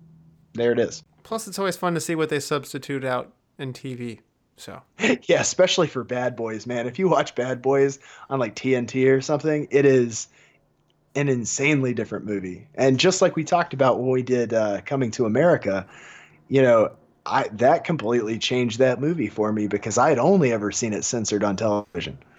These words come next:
Speaker 2: Sounds like it was a little more conscious for you or, uh, than it was for John or I. When did you realize that you had a thing for movies that was more than, like, most people around you? 'Cause everybody kinda likes them. But when did you realize that you're an enthusiast?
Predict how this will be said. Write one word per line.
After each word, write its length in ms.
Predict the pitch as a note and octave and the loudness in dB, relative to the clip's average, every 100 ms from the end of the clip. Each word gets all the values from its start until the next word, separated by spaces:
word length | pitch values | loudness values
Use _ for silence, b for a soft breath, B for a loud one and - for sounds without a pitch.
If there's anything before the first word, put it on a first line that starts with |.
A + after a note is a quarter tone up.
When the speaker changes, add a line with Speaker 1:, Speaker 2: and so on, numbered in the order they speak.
| b b b - | b b b -20
Speaker 2:
Sounds 240 | - A3 B3+ | -4 -2 0
like 100 | C4 | -2
it 60 | |
was 100 | A#3+ | -2
a 40 | F3+ | -2
little 160 | F#3 | 0
more 120 | D#3+ C3+ | 0 -2
conscious 560 | - E3+ F#3 - C3 | -4 -6 -6 -6 -12
for 200 | - C#3 | -12 -10
you 440 | C3+ C#3+ D3 C#3 - _ | -8 -6 -6 -8 -14 _
or, 340 | C#3 B2+ B2 A#2+ | -8 -4 -4 -4
uh, 300 | A#2 A2+ - _ _ - | -4 -6 -10 _ _ -8
than 120 | D3 | -6
it 80 | C#3 | 0
was 180 | C3+ C3 | -2 -2
for 180 | B2+ | -8
John 440 | B2 B2 C#3+ C#3 C#3+ | -8 -8 -2 0 0
or 120 | B2+ | -2
I. 220 | B2 B2 B B B - | -4 -6 B B B -4
When 120 | G3+ | -2
did 140 | C4 | -2
you 100 | G#3+ | -2
realize 460 | F3 E3+ D#3+ D3 B2+ | 2 4 6 4 2
that 180 | C#3 B2 | -4 -6
you 200 | D3 D3 | -4 0
had 120 | C#3 | 0
a 60 | C3+ | -2
thing 240 | C#3+ C3+ | -4 -6
for 100 | C#3 | -6
movies 460 | C3+ C3 C3 B2+ B2 | -6 -4 -4 -4 -4
that 260 | B2+ B2 | -6 -6
was 160 | C#3+ A#2 B2 _ | -10 -12 -16 _
more 300 | D#3 D#3 D#3 | -6 0 0
than, 340 | C#3 C3+ C3 B2+ | 0 -4 -6 -8
like, 220 | C3+ - | -8 -10
most 420 | C#4 C4+ A3 G3+ | -4 0 0 0
people 280 | F#3+ F3 C#3+ | -4 -2 -2
around 320 | C3+ C#3 B2+ | 0 0 -2
you? 60 | A#2+ | -6
'Cause 160 | F3 | -4
everybody 300 | A#3+ F3 A3+ | -4 -4 -6
kinda 380 | - - G3 C3+ | -8 -6 -4 -4
likes 300 | - - - | -8 -14 -16
them. 260 | - C#3 C3+ _ - | -16 -16 -18 _ 0
But 280 | C3 B2+ - b b b | 2 2 -4 b b b
when 120 | - F3+ | -4 -4
did 120 | F3 | -2
you 120 | F#3+ | 0
realize 460 | F#3 E3+ E3 D#3+ C#3+ | 4 6 6 4 0
that 200 | C3+ - _ _ - | -4 -8 _ _ -12
you're 160 | C#3+ C#3 | -6 -4
an 100 | C3 | -4
enthusiast? 680 | A#2+ C#3 C#3 B2 - - | -6 -6 -6 -8 -14 -20